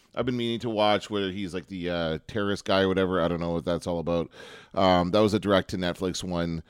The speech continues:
and there was something else too. I can't remember quite what it was. But, uh, but yeah, I, I'm just not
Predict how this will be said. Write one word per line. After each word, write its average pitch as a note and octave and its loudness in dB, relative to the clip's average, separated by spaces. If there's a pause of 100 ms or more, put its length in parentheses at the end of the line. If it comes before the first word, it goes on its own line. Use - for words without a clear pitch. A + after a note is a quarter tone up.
(560)
and F2+ 0
there F2+ 0
was F2 -2
something F#2 -2
else F2 0
too. F2+ -2
I D2+ 0
can't F2 -6
remember E2 -4
quite D#2+ -4
what D#2 -2
it D2 -4
was. C#2+ -4 (540)
But, D#2 0
uh, E2+ 4
but B2 0
yeah, A#2+ 6
I, A#2 0
I'm C#3+ 2
just D3+ -6
not C3 2